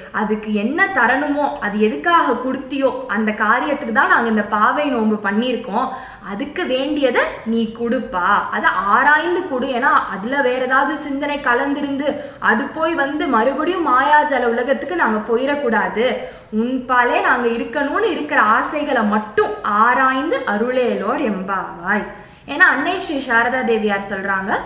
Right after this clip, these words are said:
"உண்மையான ஆர்வத்துடன் முயற்சி செய்தால், மற்ற எண்ணம் இல்லாமல் இருந்தால், உன் இதய ஆழத்திலிருந்து அவனிடம் பிரார்த்தனை செய்தால் அவர் நிச்சயம் கேட்பார்.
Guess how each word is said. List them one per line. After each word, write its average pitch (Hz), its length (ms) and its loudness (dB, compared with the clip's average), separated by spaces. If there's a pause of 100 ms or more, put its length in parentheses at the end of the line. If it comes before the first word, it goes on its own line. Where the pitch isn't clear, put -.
(400)
"உண்மையான 370 640 2
ஆர்வத்துடன் 294 800 2
முயற்சி 294 500 -2
செய்தால், 220 600 0
மற்ற 240 360 -2
எண்ணம் 285 520 -2
இல்லாமல் 277 640 2
இருந்தால், 220 460 2 (200)
உன் 254 260 -2
இதய 302 360 0
ஆழத்திலிருந்து 247 1000 2
அவனிடம் 220 520 0
பிரார்த்தனை 247 600 0
செய்தால் 214 500 -2
அவர் 208 300 -2
நிச்சயம் 262 680 -4
கேட்பார். 202 560 0